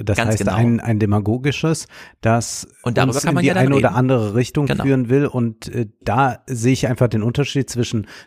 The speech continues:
Speaker 1: einem aufrichtigen Sprechen, dem ich nicht
Speaker 2: Ja.
Speaker 1: zustimmen würde. Also ich glaube, dass das, was Precht macht, äh, eine Aufrichtigkeit hat. Also dass das jetzt nicht etwas ist, mit dem er demagogisch mich auf seine Seite ziehen will. Was will er auch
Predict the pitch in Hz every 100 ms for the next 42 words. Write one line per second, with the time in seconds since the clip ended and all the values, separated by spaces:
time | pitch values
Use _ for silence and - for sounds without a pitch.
0 | - 110 107 139 - 156 - 143 143 131
1 | - 131 135 120 120 117 - - - 123
2 | 104 - 156 - 117 101 95 95 98 -
3 | 104 104 101 - 113 - 107 - - -
4 | 98 - 107 113 - - 110 98 - 110
5 | 98 127 - 147 - 135 139 131 139 110
6 | 104 104 - 104 107 - 117 107 - -
7 | - - - - 107 113 - 113 101 -
8 | - 104 104 107 101 101 101 107 104 98
9 | 113 113 - 107 98 92 98 98 95 113
10 | 120 - 123 120 113 120 104 - 107 113
11 | - -